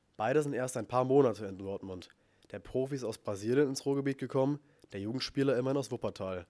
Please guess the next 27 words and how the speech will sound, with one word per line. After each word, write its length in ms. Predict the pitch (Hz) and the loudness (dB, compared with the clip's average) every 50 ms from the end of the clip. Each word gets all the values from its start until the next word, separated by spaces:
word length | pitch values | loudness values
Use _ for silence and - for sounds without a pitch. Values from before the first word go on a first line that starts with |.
| _ _ _ _ _ _ _ _ _ | _ _ _ _ _ _ _ _ _
Acht 280 | - 123 143 - - | -4 -4 -4 0 2
Jahre 180 | 160 151 143 131 | 4 4 4 2
später 480 | - - - 120 113 107 101 95 92 | -2 0 0 0 2 2 -2 -4 -6
stehen 300 | 92 - - - 110 107 | -8 -6 -6 -4 -4 -4
sie 100 | 104 113 | -2 -2
in 80 | 123 123 | -2 -2
einer 180 | 113 127 131 127 | 0 2 2 2
Mannschaft. 540 | 117 107 104 - - 98 92 - - - - _ _ _ _ _ _ _ _ - | 2 0 -2 -4 -4 -4 -6 -8 -12 -18 -20 _ _ _ _ _ _ _ _ -16
Und 160 | 107 98 110 | -12 -4 -2
du 100 | 139 156 | 0 0
schenkst 340 | 143 - 127 120 - - - | 0 0 -2 -2 -2 0 0
deinem 200 | 120 131 147 139 | 2 2 2 0
Vorbild 540 | - - 127 123 120 127 131 127 - - - | 0 2 2 4 4 4 2 0 -4 -10 -10
das 180 | - 107 104 - | -8 -6 -6 -6
Fo-, 220 | - - 131 - | -6 -6 -8 -10
Foto 300 | - - 127 127 120 143 | -6 -4 -4 -2 -2 -2
von 180 | 135 - 127 117 | -2 -2 -2 0
damals. 500 | 117 110 107 101 98 92 92 90 - - - _ _ _ _ _ _ _ _ _ | 0 0 0 -2 -4 -6 -8 -10 -12 -16 -20 _ _ _ _ _ _ _ _ _
Von 160 | - - 107 | -10 -8 -2
da 180 | 101 117 123 143 | 2 4 4 4
an 100 | 151 151 | 4 2
klebt 260 | 147 - 135 131 - | 0 -2 -2 -2 -2
es 100 | - - | -4 -4
bei 160 | - 113 110 | -2 -4 -4
Dede 280 | 104 107 101 98 110 113 | -2 -4 -4 -2 -2 0
im 100 | 123 135 | 0 -2
Spind. 400 | 120 - - 107 95 85 - | -2 -2 -4 -4 -4 -6 -10